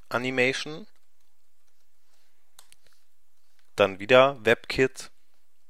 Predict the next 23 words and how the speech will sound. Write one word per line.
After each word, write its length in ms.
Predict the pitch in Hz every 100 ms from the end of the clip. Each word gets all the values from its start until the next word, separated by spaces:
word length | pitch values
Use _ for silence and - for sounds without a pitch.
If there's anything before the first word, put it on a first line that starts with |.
| - - - - - - - -
Animation 760 | 101 101 95 101 120 - 131 139 - - - - - - - - - - - - -
und 320 | 120 135 -
Duration. 540 | 170 107 92 - 82 80 - - - - - - - - -
Und 180 | 117
wir 80 | 110
sagen 360 | 104 95 107 104
mal, 180 | 101 95
diese 240 | 123 123
Animation 760 | 104 107 101 - - 95 95 98 - - -
soll 220 | - 95
jetzt 260 | 101 - -
zehn 240 | - 101
Sekunden 480 | 101 98 104 98 82
lang 240 | 90 82 80
laufen. 400 | - - - - - - - -
Statt 220 | - 110 -
Sekunden 440 | 107 127 156 156
können 280 | - 107 101
wir 80 | 101
hier 100 | 95
auch 100 | 104
Millisekunden 680 | 117 147 135 - 135 131
eintragen, 680 | 107 113 117 - 104 104 107